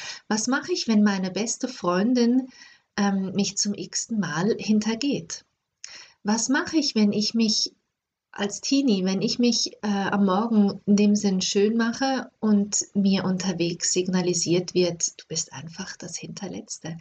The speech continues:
Alle diese Situationen haben immer in dem Sinn mit Leid zu tun, weil sie unangenehme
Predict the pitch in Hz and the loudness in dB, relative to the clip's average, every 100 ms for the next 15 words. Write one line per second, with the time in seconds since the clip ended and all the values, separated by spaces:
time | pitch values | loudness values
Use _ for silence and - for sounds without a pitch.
0 | - - - - - - 202 233 302 302 | -16 -18 -18 -20 -14 -4 -2 0 0 0
1 | 254 233 214 190 180 - 175 - 175 170 | -2 -2 -2 -2 -4 -8 -4 -4 -2 -4
2 | 180 208 202 190 170 165 - 185 185 202 | -2 0 -2 -6 -8 -8 -4 -2 0 0
3 | 202 175 165 147 180 196 175 160 143 135 | 0 -2 -2 -2 -2 -2 0 -2 -2 -2
4 | 170 - - - 196 185 160 156 170 - | -2 -4 -6 -4 -2 0 -2 -2 -2 -4
5 | - 185 196 185 190 175 170 175 190 226 | 0 0 2 0 0 0 0 2 2 0